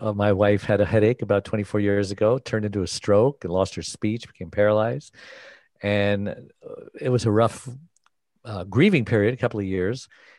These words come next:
And then she finally reinvented herself, got through the grief process. We, our love was rekindled. We almost broke up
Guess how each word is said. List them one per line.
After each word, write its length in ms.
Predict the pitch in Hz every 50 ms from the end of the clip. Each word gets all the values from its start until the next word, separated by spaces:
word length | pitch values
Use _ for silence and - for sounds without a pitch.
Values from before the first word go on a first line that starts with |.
| _ _ _
And 200 | 202 185 180 180
then 120 | 180 180
she 160 | 165 - - 180
finally 420 | - - 156 147 156 160 156 156
reinvented 560 | 143 143 143 135 113 101 120 123 120 127 117
herself, 480 | 117 110 - - 120 117 117 117 107 -
got 160 | 120 110 104
through 120 | - 117 110
the 80 | 98
grief 260 | 98 98 104 107 101 -
process. 640 | - 117 107 104 101 - - 107 101 - - -
We, 140 | 110 104 101 - - - _ _ _
our 120 | 120 117 113
love 220 | 113 117 120 110
was 200 | 107 110 - -
rekindled. 520 | 110 110 - - - 117 110 107 104 104
We 120 | 107 113 113
almost 320 | 110 104 104 101 - -
broke 240 | - 110 104 92 -
up 140 | 127 131